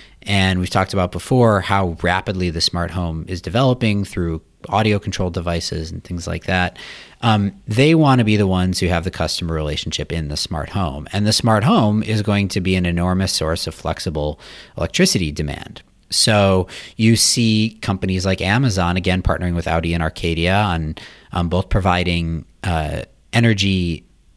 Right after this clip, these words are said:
at, when you buy a car, but also a smart home bundle. So, um, you can get things like smart thermostats. By the way, we've also invested in Ecobee, which Amazon invested in as well,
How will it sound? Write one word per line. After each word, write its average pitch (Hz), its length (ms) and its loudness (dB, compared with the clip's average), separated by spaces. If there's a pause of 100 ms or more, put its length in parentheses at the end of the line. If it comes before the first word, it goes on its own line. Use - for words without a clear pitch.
(180)
at, 92 160 0
when 101 160 0
you 92 100 0
buy 90 200 2
a 80 80 -2
car, 175 320 0
but 113 120 0
also 104 460 2
a - 80 -10
smart - 300 -2
home 90 280 -2
bundle. 82 460 -2 (420)
So, 85 460 2 (100)
um, 82 320 -2
you 90 80 -6
can 85 160 -6
get 78 240 -4
things 78 360 -6
like 78 200 -12
smart - 300 -14
thermostats. 135 840 2
By 85 140 0
the 78 100 -2
way, 131 220 2
we've 95 160 0
also 92 240 0
invested 85 400 -4
in 71 140 -8
Ecobee, 120 600 2
which 92 380 0
Amazon 85 500 -2
invested 85 460 -6
in 80 160 -6
as 76 240 -8
well, 104 480 0